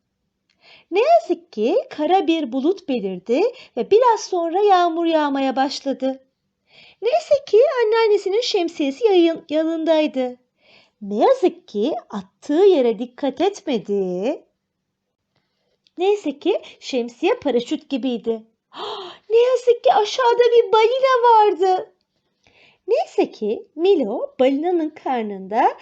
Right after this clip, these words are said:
şemsiyeye binerek batmadan kurtuldu. Üstelik orada karşısına müthiş bir korsan gemisi çıktı. Ne yazık ki korsanların kaptanı pek konuksever değildi.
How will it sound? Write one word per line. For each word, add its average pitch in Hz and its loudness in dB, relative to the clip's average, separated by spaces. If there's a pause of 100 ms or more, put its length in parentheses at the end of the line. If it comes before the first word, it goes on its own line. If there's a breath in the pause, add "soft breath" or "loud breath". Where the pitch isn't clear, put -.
(140 loud breath)
şemsiyeye 339 -4
binerek 320 -2
batmadan 311 -4
kurtuldu. 247 -6 (440 soft breath)
Üstelik 370 0
orada 285 0 (180)
karşısına 220 -6
müthiş 190 -4
bir 415 2
korsan 381 0
gemisi 359 -2
çıktı. 320 -4 (960)
Ne 587 0
yazık 330 -6
ki 415 2
korsanların 349 -2
kaptanı 294 -6 (300)
pek 403 -8
konuksever 294 -2
değildi. 247 -4